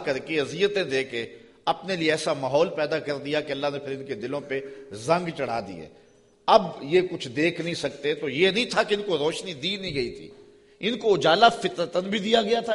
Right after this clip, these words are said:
انہوں نے اسے بھی مسخ کر لیا، اور ان کو روشنی پیغمبر رحمت کے ذریعے سے بھی آئی تھی، انہوں نے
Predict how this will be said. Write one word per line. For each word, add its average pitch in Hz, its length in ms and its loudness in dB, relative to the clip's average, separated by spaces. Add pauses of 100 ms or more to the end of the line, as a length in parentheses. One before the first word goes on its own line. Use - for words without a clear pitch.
(120)
انہوں 208 240 -6
نے 214 80 -8
اسے 165 240 -4
بھی 202 160 -2
مسخ 202 360 -2
کر 202 200 0
لیا، 220 180 -2 (720)
اور 180 160 12
ان 233 160 2
کو 190 180 4
روشنی 165 360 2 (100)
پیغمبر 190 460 6
رحمت 175 360 4
کے 220 80 6
ذریعے 220 280 4
سے 220 140 2
بھی 220 140 2
آئی 208 220 8
تھی، 175 120 -4 (260)
انہوں 214 240 0
نے 214 120 0